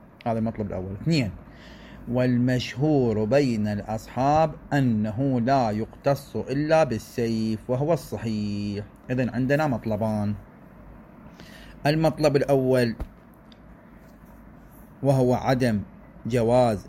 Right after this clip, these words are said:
المثلة بالنسبة لولي الميت حال الاقتصاص من الجاني، مضافا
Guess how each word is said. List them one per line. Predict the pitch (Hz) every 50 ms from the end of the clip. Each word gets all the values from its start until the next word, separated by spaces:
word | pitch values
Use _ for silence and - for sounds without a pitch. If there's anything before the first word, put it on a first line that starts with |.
| - -
المثلة | 110 110 107 107 120 131 131 - 127 135 139 143 156 147 139 - - - - - - - - - - -
بالنسبة | 113 120 113 110 113 127 131 127 - - 117 110
لولي | 104 107 107 110 110 117 131 139 139 139
الميت | 131 131 139 143 151 156 139
حال | - - 117 135 147
الاقتصاص | 151 135 113 - - 120 - - 120 117 117 117 113 113 - - -
من | 113 120 139
الجاني، | 147 135 107 - 120 107 104 104 104 104 104 101 101 101 101 101 101 98 98 104 113 110 107 - - - - - - - - - - - - - - - - - - - - - - - - -
مضافا | 139 160 165 175 180 175 160 - - 151 147 147 139